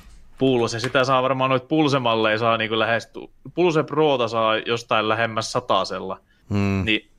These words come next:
Speaker 1: sekään ei oo häävi puhelin, se oli meillä aikaisemmin testissä, mut se ominaisuuksilta huomattavasti parempi kuin tää. Niin älkää nyt ainakaan tämmöstä arkkia menkö ostamaan, et ost-,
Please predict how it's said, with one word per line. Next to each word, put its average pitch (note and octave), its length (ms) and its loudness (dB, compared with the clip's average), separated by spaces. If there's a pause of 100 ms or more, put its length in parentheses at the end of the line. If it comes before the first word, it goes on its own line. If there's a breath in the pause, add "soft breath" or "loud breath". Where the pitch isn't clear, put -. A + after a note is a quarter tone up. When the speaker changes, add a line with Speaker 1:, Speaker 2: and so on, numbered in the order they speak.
(100)
Speaker 1:
sekään F3 360 -2
ei D3 120 2
oo C3+ 60 2
häävi C#3 320 -2
puhelin, B2 640 -4
se B2 80 -12
oli B2 120 -4
meillä A#2+ 220 -2
aikaisemmin A#2+ 440 -4
testissä, A#2+ 380 -2
mut A#2 140 -10
se - 80 -10 (240)
ominaisuuksilta B2 720 -2
huomattavasti A#2+ 460 -4
parempi A#2 400 -2
kuin A2 160 -12
tää. A2 420 0 (380 soft breath)
Niin A#2+ 100 0
älkää C3+ 200 0
nyt B2 120 -4
ainakaan B2+ 300 0
tämmöstä A#2+ 300 -4
arkkia A#2 440 -2
menkö G2 260 -6
ostamaan, G#2 440 -4
et G2+ 60 -6
ost-, - 160 -8